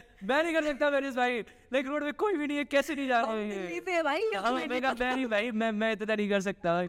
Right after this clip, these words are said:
Speaker 1: Literally कोई भी नहीं था रोड पे।
Speaker 2: वो है कि अगर जैसे कोई ट्रैफिक
Speaker 1: नहीं।
Speaker 2: पुलिस या कुछ
Speaker 1: वो ट्रैफिक पुलिस वाला कुछ सीन नहीं है वहाँ पे।
Speaker 2: या।
Speaker 1: Like,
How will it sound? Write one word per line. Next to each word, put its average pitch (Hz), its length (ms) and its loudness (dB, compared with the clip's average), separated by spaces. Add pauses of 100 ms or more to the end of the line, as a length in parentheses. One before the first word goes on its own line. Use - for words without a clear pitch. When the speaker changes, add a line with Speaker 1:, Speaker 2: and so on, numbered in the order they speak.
(260)
Speaker 1:
Literally 349 520 0 (340)
कोई 277 200 0
भी 277 80 0
नहीं 269 100 2
था 269 80 4
रोड 247 240 4
पे। 208 280 0
Speaker 2:
वो 311 220 0
है 359 120 4
कि 427 120 -6
अगर 392 160 0
जैसे 349 260 0
कोई 359 180 -2
ट्रैफिक 294 420 2
Speaker 1:
नहीं। 254 240 -2
Speaker 2:
पुलिस 285 140 -2
या 294 120 2
कुछ - 540 -8
Speaker 1:
वो 269 220 0 (400)
ट्रैफिक 208 280 2
पुलिस 240 220 2
वाला 233 140 4
कुछ 233 200 -2
सीन 233 180 0
नहीं 220 100 4
है 214 40 2
वहाँ 160 160 4
पे। 240 120 0
Speaker 2:
या। 214 240 -2
Speaker 1:
Like, 180 200 -2